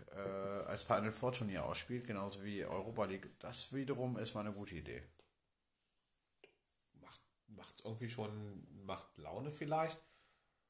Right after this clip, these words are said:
Speaker 2: Gut, muss natürlich gucken, dann hast du nochmal, nochmal zwei, zwei Fangruppen, die dann quasi vorm Finale in die Röhre gucken, obwohl sie
Speaker 1: Ja.
Speaker 2: schon in der Stadt sind, auch wieder.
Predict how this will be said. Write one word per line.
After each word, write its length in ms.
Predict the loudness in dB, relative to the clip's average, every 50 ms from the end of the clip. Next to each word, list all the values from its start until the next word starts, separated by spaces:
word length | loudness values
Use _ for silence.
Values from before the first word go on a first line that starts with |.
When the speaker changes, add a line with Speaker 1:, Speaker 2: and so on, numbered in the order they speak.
| _ _ _ _ _ _ _ -18 -16 -14 -14 -12 -12
Speaker 2:
Gut, 160 | -10 -8 0
muss 160 | 6 6 6
natürlich 300 | 6 6 2 0 -2 -2
gucken, 680 | -4 -4 -2 -2 0 2 4 2 2 0 -2 -6 -10 -6
dann 140 | -6 -6 0 6
hast 180 | 10 10 10
du 80 | 10 8
nochmal, 480 | 2 2 4 4 4 4 4 4 4 4
nochmal 300 | 2 2 2 4 6 6
zwei, 460 | 6 8 8 6 6 6 4 4 0 -4 -12 -20 -20 -20 -20 -20 _ _ _ _ -10
zwei 240 | -8 -6 -4 -4 -4
Fangruppen, 500 | -2 -2 -2 -2 -2 -2 -2 -2 -2 -2
die 80 | 0
dann 160 | 2 2 0
quasi 380 | 0 0 0 2 2 4 2 2
vorm 300 | 2 2 2 2 2 0
Finale 680 | -2 -2 0 0 0 0 2 4 6 6 6 6 6 6
in 100 | 4 2
die 80 | 0 0
Röhre 360 | 2 4 4 6 6 4 4
gucken, 480 | 4 4 2 2 0 -4 -4 -6 -10 -12 -8
obwohl 240 | -8 -4 -2 0 2
sie 60 | 2
Speaker 1:
Ja. 60 | 4 4
Speaker 2:
schon 140 | 4 2
in 60 | 2 2
der 80 | 2 2
Stadt 240 | 2 2 4 6
sind, 180 | 6 6 6 4
auch 180 | 2 0 2 4
wieder. 360 | 6 8 8 8 6 2